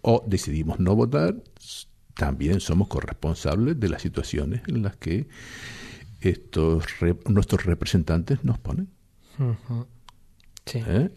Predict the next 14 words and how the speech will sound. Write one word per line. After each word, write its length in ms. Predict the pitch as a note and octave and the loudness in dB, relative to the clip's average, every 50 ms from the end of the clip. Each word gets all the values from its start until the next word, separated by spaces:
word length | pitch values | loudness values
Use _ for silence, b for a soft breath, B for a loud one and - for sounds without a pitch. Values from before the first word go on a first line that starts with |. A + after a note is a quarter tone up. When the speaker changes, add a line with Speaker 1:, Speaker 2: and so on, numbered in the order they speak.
| - - | -4 -2
Speaker 1:
Eh, 500 | E2+ C#2 C2+ C2+ C2+ C2+ C2+ - - - - - | 0 0 0 0 0 -2 -4 -4 -6 -10 -10 -4
no 220 | - E2+ E2 F#2 G#2+ | 0 2 4 4 4
somos 340 | - - C#3+ D3+ D3 A2+ - | 4 4 2 2 2 2 0
solo 340 | - - G#2 G#2 F#2 E2+ | 2 2 4 4 4 4
víctimas 640 | D#2+ D2+ D#2 G2+ A2+ A2+ - - D#2+ D2 D2+ C2+ C#2 | 2 2 2 0 0 0 -2 -6 -4 -2 -2 -2 -2
de 80 | C2 C#2+ | -2 -4
sus 140 | - - C#2 | -4 -4 -6
decisiones, 600 | C2+ D2 - G#2 - - A#2 A#2+ E3 - F#3+ G#3+ - - b b b b b b b b b b b | -6 -4 -4 -2 0 2 2 2 2 0 -2 -4 -4 -8 b b b b b b b b b b b
sino 340 | - - - G2 F#2 F2 E2 | -10 -4 0 2 2 2 2
también 560 | - D#2 D2+ C#2+ D2 D2 D#2+ F2+ A2+ C3+ - - - B2 A2+ A2 | 2 2 2 4 4 4 4 4 4 4 2 0 -2 0 0 0
somos 380 | - - - F#2+ F#2+ G#2+ - - | 0 2 4 4 4 4 4 0
agentes 580 | F#2+ - - - F2+ F#2+ F#2+ F#2 - A2+ G#2+ G#2+ | -4 -4 -2 0 2 2 2 2 2 2 2 4
de 140 | A2 A2 | 4 4
ellas, 260 | A#2+ C3 C3+ D#3 F#3+ | 4 4 4 2 2